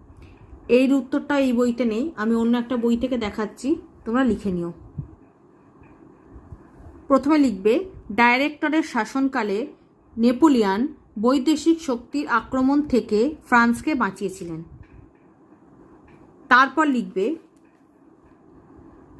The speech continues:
ডাইরেক্টরের প্রধান ব্যারান অ্যাবেসিয়াস এর সহযোগিতায়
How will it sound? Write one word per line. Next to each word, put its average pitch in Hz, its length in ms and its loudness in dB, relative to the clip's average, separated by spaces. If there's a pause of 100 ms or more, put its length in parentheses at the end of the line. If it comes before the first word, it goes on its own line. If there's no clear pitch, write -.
(180)
ডাইরেক্টরের 294 760 0
প্রধান 269 640 -4 (180)
ব্যারান 220 580 0 (760)
অ্যাবেসিয়াস 240 880 0 (140)
এর 277 200 0
সহযোগিতায় 233 880 0